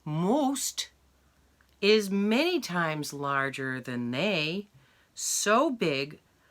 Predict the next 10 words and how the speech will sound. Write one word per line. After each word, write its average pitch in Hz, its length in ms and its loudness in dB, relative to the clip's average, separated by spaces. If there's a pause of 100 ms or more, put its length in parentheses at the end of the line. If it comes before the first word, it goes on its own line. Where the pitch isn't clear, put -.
(220)
I 127 160 2
have 147 460 4
to 139 140 -6
cut 165 320 0
his 143 200 -4
hair 160 680 0 (420)
with 160 200 0
a 156 80 4
hoss-drawn 185 1300 4 (240)
mower. 208 760 6